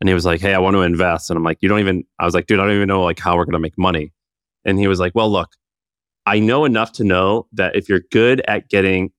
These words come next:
an audience, making money off that is actually easier." And I was like, "What? What are you talking about? Like, this, this wasn't that hard to do." He's like, "Well,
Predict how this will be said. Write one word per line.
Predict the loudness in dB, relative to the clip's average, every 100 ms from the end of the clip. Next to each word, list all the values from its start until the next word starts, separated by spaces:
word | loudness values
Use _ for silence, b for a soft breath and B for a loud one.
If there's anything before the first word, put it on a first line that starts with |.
| _
an | -6
audience, | 0 0 0 0 -4 -10 -20 _ _ _ _ _ _ _ -4
making | 0 2 4 4
money | 4 2 0
off | 0
that | -2 -2 0
is | -2
actually | -2 -2 -2 -2 0
easier." | 0 0 0 -2
And | -2
I | -4
was | -4
like, | -6
"What? | -4 -4 -8 -8
What | -8
are |
you | -4
talking | -2 0
about? | -2 0
Like, | -2 -4 _ _ _ -6
this, | -6 -8 -6
this | -4 -2
wasn't | -2 -2 0
that | -2 -2
hard | -2 0 0
to | -2
do." | 0 2 0
He's | -2 0
like, | 0 0
"Well, | 0 0 -4